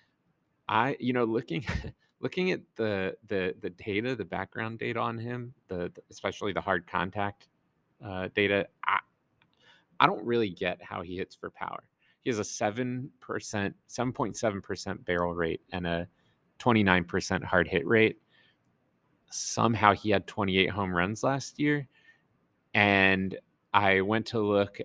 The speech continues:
at the park factors, and what I <laughs> saw, what I saw was that Houston is actually in the middle. They're thirteenth for right-handed batting home runs.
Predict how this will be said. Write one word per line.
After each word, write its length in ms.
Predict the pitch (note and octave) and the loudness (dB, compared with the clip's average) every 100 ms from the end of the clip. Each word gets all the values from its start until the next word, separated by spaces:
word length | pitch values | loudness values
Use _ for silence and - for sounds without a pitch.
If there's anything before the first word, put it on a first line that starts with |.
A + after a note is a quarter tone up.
| - | -4
at 340 | F#2+ F#2 - - F#2+ | 0 0 -4 -10 -6
the 560 | F#2 F2 F2 F2 F#2 - _ _ _ _ _ - | -2 0 0 -2 -6 -12 _ _ _ _ _ -2
park 220 | D#3 - | -2 0
factors, 640 | - - - F2+ F2+ - _ _ _ _ _ _ _ - | -2 -2 -2 -4 -4 -6 _ _ _ _ _ _ _ -2
and 440 | G#2+ G2 F#2 F#2 - | 2 2 2 -2 -4
what 180 | G#2+ G2+ | -2 -2
I 80 | |
<laughs> 20 | G2+ | -2
saw, 440 | - - - - - | -6 -10 -8 -10 -6
what 140 | A2 | 2
I 60 | A2 | 2
saw 320 | - - E3+ | 2 2 4
was 340 | C3 G2 G2 - - _ _ _ | 4 4 2 -4 -20 _ _ _
that 240 | - G2 - | 0 0 0
Houston 460 | - D3+ - A#2 | -4 -6 -4 -2
is 320 | G#2+ G2+ F#2 - _ A2 | 0 0 -4 -12 _ -10
actually 360 | G#2+ - B2 | -8 -6 -4
in 80 | A2 | -4
the 60 | G2+ | -4
middle. 320 | G#2 A#2 G#2 | -2 0 0
They're 180 | G#2+ G#2+ | 0 0
thirteenth 800 | - C3 B2+ - C3+ G2+ - _ _ - | -2 -6 -6 -8 -8 -8 -10 _ _ -8
for 180 | G#2+ | -4
right-handed 760 | F#2+ G2 G2+ G#2+ G2+ G2 F#2+ F#2 _ _ _ _ _ _ _ _ _ - | 0 0 0 -4 -6 -4 -4 -6 _ _ _ _ _ _ _ _ _ 2
batting 320 | F#2 F2+ F2+ | 4 4 0
home 320 | E2 A2 F#2 | -2 -2 0
runs. 460 | F#2 E2+ - - | 0 -2 -6 -18